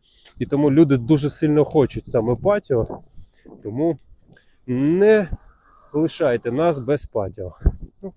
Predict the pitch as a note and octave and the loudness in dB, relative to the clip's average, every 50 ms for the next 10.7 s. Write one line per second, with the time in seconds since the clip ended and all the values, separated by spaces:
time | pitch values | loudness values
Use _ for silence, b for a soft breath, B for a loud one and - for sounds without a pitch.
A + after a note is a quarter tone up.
0 | - - - B2 - - - F#2+ - - - - - - B B B B B B | -16 -14 -12 -8 -6 -4 -4 -4 -6 -10 -12 -12 -10 -10 B B B B B B
1 | B B B B B _ _ _ _ _ _ _ _ _ _ _ _ _ _ _ | B B B B B _ _ _ _ _ _ _ _ _ _ _ _ _ _ _
2 | - - - D#3 B2+ - E3+ F3 - - A3+ A3 G#3+ G#3+ G#3+ G3+ G3 E3+ D3+ D#3 | -12 -6 -2 -2 0 2 2 2 2 4 4 4 6 6 6 6 4 4 2 0
3 | - E3 E3+ D#3+ C#3+ - A#2+ D#3 D#3 - - G3 F3 F#3+ F3 F3 F3 E3 C#3 E3 | 0 0 0 0 -2 -2 -4 -6 -4 -2 -2 0 0 0 0 0 0 0 0 2
4 | E3 E3+ E3+ E3 E3 C#3 B2+ - D3 C3 C#3 C#3 C#3 - - E3+ D#3 - - - | 2 2 2 0 0 -2 -4 -4 -4 -2 -2 -2 -4 -4 -4 -4 -4 -4 -4 -4
5 | C#3+ C#3+ C#3+ D3+ D#3 C#3 D3 D#3 C#3 - F3+ D#3+ - - - G2 F2+ - - - | -4 -2 -2 -2 -2 -2 -2 -4 -4 -4 -4 -4 -6 -8 -16 -14 -14 -14 -16 -18
6 | - - _ _ _ _ _ _ _ _ _ _ _ _ _ _ _ _ _ _ | -20 -20 _ _ _ _ _ _ _ _ _ _ _ _ _ _ _ _ _ _
7 | _ b b b b b b b b b b - C3+ A#2+ A2 G2 - _ _ - | _ b b b b b b b b b b -12 -10 -10 -10 -12 -14 _ _ -16
8 | - B2 A#2 B2+ A2+ _ - C#3 B2 A2 - A#2+ A#2 A#2 A2 - - - D3 C3+ | -14 -12 -12 -12 -14 _ -12 -12 -12 -10 -10 -10 -10 -10 -12 -10 -4 -2 -2 -2
9 | - - - - C3 B2+ A2+ - - - B B B B B B B - - B2+ | -2 -6 -6 -2 -2 -2 -2 -2 -8 -20 B B B B B B B -14 -12 -10
10 | B2 A#2+ B2 B2+ A#2+ A#2 A#2 C3 D3 G3 G#3 G3+ F#3+ | -8 -6 -6 -4 -6 -6 -4 0 4 4 6 4 4